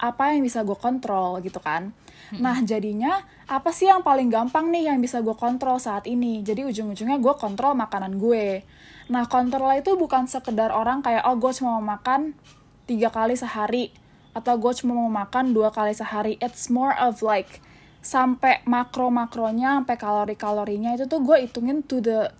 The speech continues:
Speaker 1: smallest decimal point tuh gue hitungin. Dan jadinya mengkontrol ini tuh nggak sehat gitu kan. Jadinya gue tuh bener-bener kalau misalnya gue udah kelebihan nol koma nol nol nol nol nol satu pun itu gue langsung merasa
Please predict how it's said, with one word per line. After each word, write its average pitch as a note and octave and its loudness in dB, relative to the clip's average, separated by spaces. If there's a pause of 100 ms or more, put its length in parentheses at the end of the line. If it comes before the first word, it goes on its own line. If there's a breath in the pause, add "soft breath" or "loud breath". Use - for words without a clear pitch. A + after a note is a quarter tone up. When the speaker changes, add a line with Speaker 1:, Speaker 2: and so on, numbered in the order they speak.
(440)
Speaker 1:
smallest A3+ 0
decimal G#3+ -4
point A3 -6
tuh C4+ -2
gue A#3 0
hitungin. G3+ -4
Dan G#3+ 2
jadinya A3 0
mengkontrol A#3 2
ini C4 2
tuh F#4 0
nggak A3+ 4
sehat A3+ -4
gitu G3 -8
kan. G#3 -4
Jadinya A3 0
gue A#3+ 4
tuh E4+ 2
bener-bener B3 0
kalau A#3+ 2
misalnya A#3+ 0
gue B3+ 4
udah B3+ -8
kelebihan B3 0
nol B3 2
koma A#3+ 0
nol A#3 0
nol A#3 0
nol A#3 0
nol - -
nol A#3 0
satu A#3+ -4
pun D#4+ 0
itu D4 -4
gue D4+ 4
langsung D4 0
merasa B3+ 0